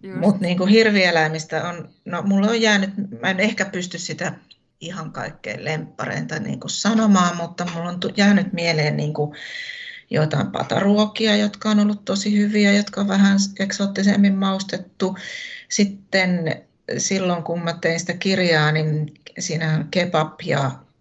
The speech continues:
Speaker 2: käristykset ja sitten se savustettu sydän, niin
Speaker 1: Mm.
Speaker 2: oli, on kyllä ihan todella erinomaisia jäänyt
Speaker 1: No niin.
Speaker 2: mieleen. Sitten tässä ihan viime vuosina on mökillä grillaillut, niin,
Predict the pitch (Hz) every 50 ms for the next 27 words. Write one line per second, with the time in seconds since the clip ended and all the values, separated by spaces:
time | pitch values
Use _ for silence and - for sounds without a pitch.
0 | _ - 180 170 160 160 151 - - - - - 131 131 - - - 139 131 131
1 | - - 143 151 - 139 131 131 - - 170 156 - - - - - - 151 156
2 | 156 156 156 - - 143 135 - - 139 139 - - - 147 151 - 156 135 -
3 | 196 220 240 247 240 - - 92 95 - - - - 82 - - - - - -
4 | 107 - - - 160 151 151 165 - - - - _ _ _ - - - 208 -
5 | - 185 185 196 190 - - - _ _ _ _ _ _ _ _ _ _ - -
6 | - 190 190 190 190 190 190 190 196 190 190 190 190 - 190 185 185 180 185 -
7 | - - - - - - - - - _ _ _ - 170 175 185 196 196 196 208
8 | 202 190 190 190 185 185 190 190 190 190 185 185 - - - - - - - 185
9 | 180 180 190 185 - 165 175 175 - 180 165 175 185 185 180 180 185 180 185 185
10 | 180 - - 147 147 147 160 - 170 156 156 156 156 - - 156 151 151 156 -
11 | - 180 180 185 - - 151 143 135 135 143 - - - 202 - - 123 - 139
12 | 131 135 135 - - 143 143 147 151 147 147 151 156 -